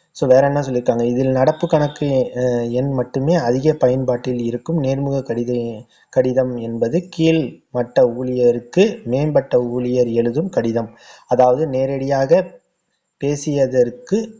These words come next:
சமம் என்பதால் அதற்கான பதிலை, அஹ், விரைந்து சொ-, சொல்ல வேண்டும்.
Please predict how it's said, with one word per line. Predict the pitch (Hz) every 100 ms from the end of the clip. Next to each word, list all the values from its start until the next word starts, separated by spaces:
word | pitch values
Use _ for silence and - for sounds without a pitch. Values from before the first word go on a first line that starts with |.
| _
சமம் | - 135 135 139
என்பதால் | 123 117 113 139 220 - -
அதற்கான | - 123 127 - 135 135 160
பதிலை, | 139 120 127 143 190 - _ _ _ _ _ -
அஹ், | 113 107 110
விரைந்து | 135 151 151 156 151
சொ-, | 131 123 -
சொல்ல | - 131 123
வேண்டும். | 110 104 101